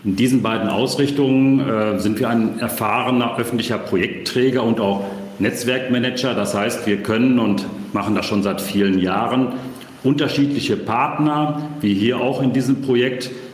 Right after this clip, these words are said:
mit einem klaren Projektauftrag zur Beratung und Unterstützung insbesondere von kleinen und mittelständischen Unternehmen auf die Straße bringen, sprich in die Betriebe hineintragen.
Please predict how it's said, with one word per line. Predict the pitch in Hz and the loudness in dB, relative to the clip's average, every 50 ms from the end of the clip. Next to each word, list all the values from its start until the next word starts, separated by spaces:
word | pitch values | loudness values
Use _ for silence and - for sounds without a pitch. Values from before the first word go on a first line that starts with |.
| - - | -8 -6
mit | 117 113 123 | -4 -2 0
einem | 110 107 113 - | 0 0 -2 -2
klaren | - - 113 101 104 123 135 131 147 147 143 143 | -2 -2 -2 0 0 0 0 0 0 0 0 0
Projektauftrag | 143 - 113 98 95 113 - - - - - 135 135 139 135 - - - - 127 123 127 127 127 - - - - - - - - - - - | 0 0 2 2 2 2 0 -4 -8 -6 -4 -2 -2 -2 -2 -4 -6 -4 -4 -2 0 0 -2 -2 -4 -6 -8 -10 -12 -14 -16 -18 -20 -12 -8
zur | - - 127 120 101 | -2 0 2 2 2
Beratung | 95 107 87 92 98 104 123 143 139 139 139 131 | 0 -2 -2 0 0 0 0 0 0 2 2 2
und | 123 - | 2 0
Unterstützung | 131 - - 117 - - 143 139 - - 131 - | 0 -2 -2 -2 -2 -2 -2 -2 0 0 0 0
insbesondere | - 135 135 - 139 135 110 123 123 120 123 123 | 0 0 0 0 -2 -2 0 0 0 0 0 0
von | 120 117 110 104 101 | 0 0 -2 -2 -2
kleinen | - - 107 104 107 120 139 143 143 143 - | -2 -2 -2 0 0 2 2 2 2 2 2
und | - - - | 0 0 0
mittelständischen | 113 131 - 135 127 - - 113 113 120 123 120 123 117 | 0 0 0 -2 -4 -2 -2 0 0 0 0 -2 0 0
Unternehmen | 110 104 104 104 98 95 92 98 98 107 123 131 143 147 143 143 - - - - - | 0 0 0 0 0 2 2 2 2 4 4 2 2 2 0 -2 -4 -8 -10 -8 -4
auf | 107 110 - - | -4 -4 -2 -2
die | 113 107 | -4 -4
Straße | - - - 92 98 104 127 147 - 147 | -4 -4 -4 -4 -2 -2 -2 -2 -2 -2
bringen, | 135 143 131 131 135 | -2 0 0 0 0
sprich | 131 - 135 131 - 131 135 131 - - - - - | 0 -2 -4 -2 0 0 0 0 -2 -6 -8 -6 0
in | - 139 139 156 | 2 2 2 4
die | 143 135 | 2 2
Betriebe | 110 - - 82 - - 104 107 113 - - 110 120 120 123 120 120 123 - - - - - - | 0 0 -2 -4 -6 -4 -2 0 0 0 0 2 0 2 2 0 0 -2 -4 -6 -8 -12 -6 -2
hineintragen. | 107 101 101 98 95 107 113 101 - - - 82 78 73 73 78 - | 0 0 0 2 0 0 0 0 -2 -4 -4 -4 -4 -6 -6 -8 -10